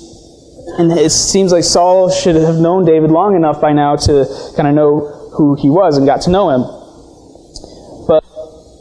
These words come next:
remember, first of all, that when David first came to Saul,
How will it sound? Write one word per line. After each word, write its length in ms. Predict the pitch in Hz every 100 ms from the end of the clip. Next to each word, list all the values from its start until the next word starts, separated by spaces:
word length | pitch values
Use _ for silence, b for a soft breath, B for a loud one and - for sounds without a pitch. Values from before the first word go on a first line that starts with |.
| -
remember, 300 | 170 202 185
first 340 | 247 269 -
of 60 | 180
all, 180 | 165 165
that 200 | 160 180
when 240 | 170 165
David 260 | 185 202 190
first 400 | 214 190 - -
came 220 | 196 202
to 80 | 180
Saul, 580 | - 160 147 156 -